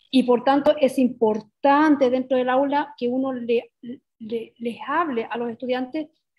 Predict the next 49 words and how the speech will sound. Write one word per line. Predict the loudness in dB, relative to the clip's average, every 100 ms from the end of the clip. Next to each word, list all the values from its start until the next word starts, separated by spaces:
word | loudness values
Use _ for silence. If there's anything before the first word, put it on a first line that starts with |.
| _ _ 0
cómo | 0 2 2
piensa | 4 4 0 0
el | 0
otro, | 0 2 0 0
qué | 0 2
hace | 2 -2 -2 0
el | 0
otro, | 2 0 0 -2 -2
¿cierto? | -4 -4 -4 -4 -4 -4 -8 _ _ _ _
¿Por | 2 4
qué | 4
se | 4
manifiesta | 4 4 4 0 0
de | 0
una | 2
manera | 4 2
distinta? | 0 -4 _ 4 6 6 2 -4 -4 -8
¿Y | -4
qué | -2
significa | 2 2 4 2 2 2
eso? | 2 -2 -6 -8 -8 _ _ _ _
Para | 0 2
entender | 2 2 2 2 0 0 2 0
en | 0 -2
ese | -2 -6
contexto | -6 -6 -6 -8 -6 -4 -4 -6 _ _ -6
que | 0
hay | 0
otra | 0 -6
forma | -6 -2 0 2
de | 0 0
ver | 0
el | -2
mundo | -4 -6 -8 -14 _ _ _ _
y | _
que | -10
esas | -8 -8
otras | -8 -8 2
formas | 2 2 0
también | -2 -2
son | -2 -2
tan | 2 2
válidas | 2 2 0
como | -2 -6
la | -6
forma | -6 -6 -6
que | -6
yo | -6
tengo. | -4 -6 -6